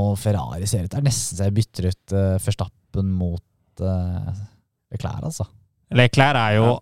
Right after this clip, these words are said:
Speaker 3: Leclerc er
Speaker 2: alt for
Speaker 3: billigere, er han
Speaker 2: billig
Speaker 3: ikke?
Speaker 2: til å være så, han koster nå atten komma sju, eller, altså.
Speaker 1: Ja, han har gått opp null syv, har han ikke det?
Speaker 2: Jo.
Speaker 1: Ja.
Speaker 2: Han koster tretten millioner mindre maks eller noe sånt.
Speaker 3: Mm. Min tankegang var bare, Leclerc er så klart no-brainer, men så vil jeg ha Verstappen også.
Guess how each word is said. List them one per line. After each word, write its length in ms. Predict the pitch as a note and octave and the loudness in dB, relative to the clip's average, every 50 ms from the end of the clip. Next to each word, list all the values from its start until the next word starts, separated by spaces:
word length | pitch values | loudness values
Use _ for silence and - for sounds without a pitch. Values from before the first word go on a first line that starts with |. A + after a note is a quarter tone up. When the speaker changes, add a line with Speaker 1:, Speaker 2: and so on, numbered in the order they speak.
| _ - B1 | _ -14 -10
Speaker 3:
Leclerc 240 | C#2+ G#2 - - G3+ | -10 -8 2 4 6
er 80 | A3+ B3+ | 6 6
Speaker 2:
alt 320 | B3+ G#3+ E3 C3 F2+ D#2+ | 6 4 4 2 0 0
for 140 | E2+ D#3 D#3 | 2 4 6
Speaker 3:
billigere, 0 | |
er 0 | |
han 100 | B2+ C3 | 6 6
Speaker 2:
billig 280 | C3+ B2 B2 B2+ C3+ C#3 | 6 6 6 6 6 6
Speaker 3:
ikke? 240 | B2 G#2+ - _ _ | 4 2 -2 _ _
Speaker 2:
til 340 | - D3+ C#3 C3+ C3 C3 C3 | 4 4 6 6 8 8 8
å 80 | C3 B2+ B2+ B2+ | 8 8 8 8
være 240 | C3 B2+ A#2 A2+ A#2+ | 8 8 8 8 6
så, 140 | A#2+ A#2+ A2 A2+ - | 6 4 2 2 2
han 200 | - C3 C3 C3 C3+ | 4 4 4 4 2
koster 360 | - - C3+ - - - B2+ | -2 -2 -4 -4 -4 -4 0
nå 160 | A#2 A2+ A2+ A2+ A2+ A2+ B2+ C#3+ - D3+ D3+ E3+ | 2 2 4 2 2 2 0 -2 -4 -4 -6 -6
atten 320 | - - - _ - A2 | -6 -8 -6 _ -4 -2
komma 160 | A2 A2 A2 A2+ | 2 2 2 2
sju, 220 | - - A#2+ A#2 A#2 | 2 2 0 0 0
eller, 120 | A#2 A#2+ B2+ | 0 -2 -2
altså. 220 | A#2 B2 B2 A#2 | -2 0 0 0
Speaker 1:
Ja, 80 | A2 A#2+ | 2 2
han 80 | C#3 D3 | 4 4
har 80 | E3 | 6
gått 240 | D#3+ E3 - - C3 | 6 6 4 4 2
opp 80 | A#2 A2+ | 4 4
null 160 | A2 A2 A2 | 4 4 4
syv, 220 | - - B2 C3 C3 | 2 0 2 4 4
har 80 | B2+ | 4
han 80 | A#2 G#2 | 2 2
ikke 120 | A2 A2+ | 2 2
det? 100 | B2+ D3+ E3 _ _ _ - | 2 2 0 _ _ _ -2
Speaker 2:
Jo. 140 | B2+ A#2+ - - _ _ _ _ | -2 -2 -2 -4 _ _ _ _
Speaker 1:
Ja. 240 | _ G#2 A2 A#2+ B2+ _ _ | _ -2 -2 -2 -2 _ _
Speaker 2:
Han 80 | C#3+ | 0
koster 360 | C#3+ C3+ B2+ - B2 A#2+ A#2+ A#2+ - _ _ _ | 0 0 2 4 6 6 6 4 2 _ _ _
tretten 420 | - D3+ D3+ D3 _ _ - B2 B2 | 4 4 4 4 _ _ -4 0 2
millioner 400 | B2 B2 B2+ B2+ A#2+ A2+ A2+ A2+ | 4 6 6 6 6 6 4 4
mindre 300 | A#2 A#2 G#2+ G#2 G#2+ G#2+ | 4 4 2 2 2 2
maks 300 | G#2+ G#2+ G#2 - - - | 2 0 0 -2 -4 -4
eller 80 | A2+ A2 | -2 -2
noe 140 | G#2 G#2 G#2+ | -2 -2 -4
sånt. 100 | G#2 - - - - - - - | -6 -8 -14 -16 -18 -20 -12 -8
Speaker 3:
Mm. 300 | G2+ G#2 G2+ F#2 F#2 G2 - _ _ - | -6 -4 -4 -4 -6 -8 -10 _ _ 2
Min 180 | B2 B2+ C3+ | 2 2 4
tankegang 460 | C3+ D3 B2+ G#2 A2+ B2 C3+ C#3+ C#3+ C3 | 4 4 2 4 4 4 4 4 6 6
var 140 | A#2 A#2+ A#2 | 6 6 6
bare, 240 | A#2 A2 G#2+ A2 A2 | 6 6 6 4 4
Leclerc 400 | A2+ A#2 - B2+ A#2+ A#2 A#2+ A#2 | 2 0 -2 -2 0 0 0 0
er 100 | G#2 G2+ | -2 -4
så 140 | - - G#2 | -6 -6 -4
klart 160 | A2+ A2 G#2+ | -4 -2 0
no-brainer, 560 | G#2 G2+ F#2+ F#2+ F#2 G2 G2 G#2 A#2 C3 C#3 | 0 0 0 0 0 0 0 2 2 2 4
men 100 | C#3 B2+ | 4 4
så 140 | A#2+ - B2 | 4 4 2
vil 140 | A#2 A#2 A2+ | 2 4 6
jeg 160 | A#2 A2+ A2 | 6 6 6
ha 140 | G#2+ G2+ F#2+ | 6 4 2
Verstappen 480 | G2 - - - G2+ F#2 - - - G#2+ | 0 -2 -4 -4 -4 -4 -4 -4 -4 -2
også. 300 | F#2+ - - - A#2 | -2 -2 0 2 2